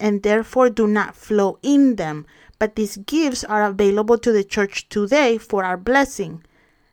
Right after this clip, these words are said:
God willing, in two thousand twenty-three, we may do a series about these gifts, but today I will only talk about the ones that the people who prophesy usually have. These gifts are the gift of word of wisdom, the gift of word of knowledge,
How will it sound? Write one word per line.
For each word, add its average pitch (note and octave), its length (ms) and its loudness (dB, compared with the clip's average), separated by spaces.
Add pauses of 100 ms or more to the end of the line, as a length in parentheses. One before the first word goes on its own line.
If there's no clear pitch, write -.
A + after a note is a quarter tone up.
(140)
God F4 340 0
willing, D4 360 2
in B3 100 0
two D4 140 -2
thousand C4+ 480 -2
twenty-three, B3 680 -2 (300)
we G#3 160 0
may A3 340 0
do B3+ 200 0
a A#3+ 80 2
series A3+ 460 0
about G3 300 -2
these F#3 200 -10
gifts, G3+ 480 -4 (320)
but A#3+ 200 2
today C#4+ 460 0
I A#3+ 140 0
will A3+ 180 4
only B3+ 300 0
talk B3 260 -2
about A3 440 2
the A3+ 100 4
ones G#3+ 420 0
that A3 160 -6
the G3+ 80 -4
people A3 380 -2
who A#3 120 -4
prophesy A3+ 640 -2
usually F#3 560 -6
have. G#3 420 -2 (380)
These A#3 340 -4
gifts B3 500 -2
are G#3+ 140 0
the G3+ 160 0
gift G#3 380 -4
of G#3+ 140 -6
word G3+ 160 0
of F#3 120 -6
wisdom, A3+ 540 0 (400)
the A3 100 4
gift A3+ 440 -2
of G#3 160 -10
word G#3+ 180 4
of F#3+ 140 -6
knowledge, A3 520 0